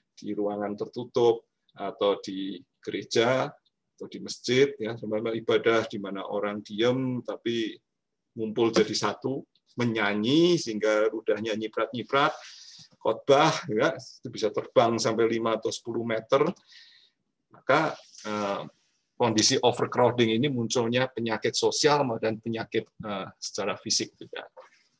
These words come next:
Dan untuk mengatasi itu, ini karena industri ya, jadi industri tadi membuat kota berkembang, imigran dari luar, urban immigration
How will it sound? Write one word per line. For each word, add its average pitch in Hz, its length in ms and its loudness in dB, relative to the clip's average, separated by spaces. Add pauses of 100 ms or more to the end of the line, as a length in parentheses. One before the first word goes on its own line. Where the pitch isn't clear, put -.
(220)
Dan 101 240 -6
untuk 180 180 2
mengatasi 151 560 4
itu, 143 540 0 (1900)
ini 127 160 -8
karena 131 240 2
industri 139 480 4
ya, 131 160 4
jadi 117 320 -4
industri 110 320 -2
tadi 117 240 -2
membuat 113 320 0
kota 117 320 -2
berkembang, 113 560 0 (480)
imigran 120 560 0
dari 110 240 6
luar, 110 320 4 (160)
urban 107 400 -2 (160)
immigration 131 1040 2